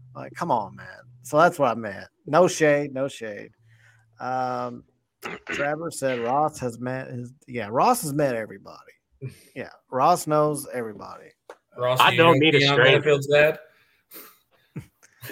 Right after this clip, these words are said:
Speaker 3: No, I, I, I didn't, I didn't have any run-ins with him. I don't, I mean, hell, I could have, but I, not that. <laughs> I mean,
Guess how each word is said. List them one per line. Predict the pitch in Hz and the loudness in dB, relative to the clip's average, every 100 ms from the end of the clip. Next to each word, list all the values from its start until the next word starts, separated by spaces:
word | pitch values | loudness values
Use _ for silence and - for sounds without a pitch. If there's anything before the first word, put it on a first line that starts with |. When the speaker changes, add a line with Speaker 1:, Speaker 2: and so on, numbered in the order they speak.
| 143 | -4
Speaker 3:
No, | 147 147 165 175 175 170 | 4 8 8 8 8 6
I, | - 143 170 147 147 165 165 | 4 6 6 6 6 4 2
I, | 131 | 0
I | |
didn't, | 139 - 151 156 110 | -4 0 2 2 0
I | 113 | -2
didn't | 127 160 156 | 2 2 4
have | 151 | 4
any | 151 156 | 4 4
run-ins | 147 143 143 139 135 | 6 6 4 2 0
with | 120 113 | -2 0
him. | 135 139 | 0 2
I | 127 | 4
don't, | 135 131 | 4 0
I | 143 | 2
mean, | 143 101 | 4 4
hell, | 117 - | 6 4
I | - | 4
could | - 170 | 4 4
have, | 113 131 - | 4 -2 -8
but | 85 87 | -6 -4
I, | 87 104 107 | 0 0 0
not | 104 - - | 2 4 4
that. | 101 92 - _ _ _ | 4 2 -2 _ _ _
<laughs> | _ _ _ - | _ _ _ 0
I | 139 113 | 2 6
mean, | 139 98 85 | 6 6 2